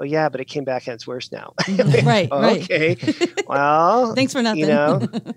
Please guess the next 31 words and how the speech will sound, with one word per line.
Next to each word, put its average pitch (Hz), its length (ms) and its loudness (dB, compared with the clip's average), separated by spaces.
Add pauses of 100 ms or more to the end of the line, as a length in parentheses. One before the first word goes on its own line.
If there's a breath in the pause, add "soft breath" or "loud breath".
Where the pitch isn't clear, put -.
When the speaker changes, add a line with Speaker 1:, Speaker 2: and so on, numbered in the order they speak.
(180)
Speaker 2:
<laughs> 120 460 -12
Speaker 1:
So 196 160 2
that, 190 220 2
yeah, 214 280 2
once 202 220 0
you've 247 80 -6
been 208 100 -4
doing 214 160 0
this 285 160 -2
for 226 100 -2
a 175 40 0
while, 151 160 2
you 151 100 -4
realize 165 400 0
you, 143 180 -10 (160)
if 139 200 -14
you 151 60 -8
don't 180 360 0
start 175 560 0
with 156 140 -4
the 147 80 -6
most 139 240 -4
important, 147 500 -6
s-, - 340 -12 (200)
if 147 80 -10
you 196 80 -6
don't 269 160 2
start 202 320 2
with 165 160 0
certain 151 340 -8 (140)
things 139 500 -2